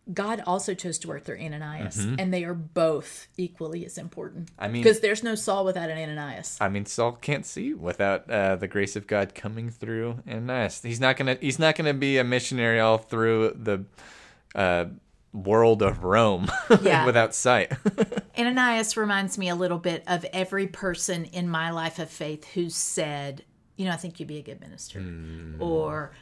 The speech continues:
Speaker 1: "I think you have a gift for this,"
Speaker 2: Mm.
Speaker 1: or, "Have you thought about going to seminary?"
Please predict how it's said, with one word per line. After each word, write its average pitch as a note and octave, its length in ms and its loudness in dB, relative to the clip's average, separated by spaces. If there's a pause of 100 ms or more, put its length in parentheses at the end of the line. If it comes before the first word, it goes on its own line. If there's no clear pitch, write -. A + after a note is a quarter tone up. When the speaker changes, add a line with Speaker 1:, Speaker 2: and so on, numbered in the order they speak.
(260)
Speaker 1:
"I F#3 120 2
think F3+ 240 -6
you F3 60 -4
have D#3 120 -6
a - 20 -10
gift - 260 -14
for C#3 140 -14
this," - 380 -10
Speaker 2:
Mm. G2 80 -12
Speaker 1:
or, D#3+ 200 -2
"Have F#3 200 -6
you F#3 60 -4
thought F#3+ 200 -2
about F3 220 -4
going D#3 240 -6
to D3 60 -8
seminary?" C#3 580 -12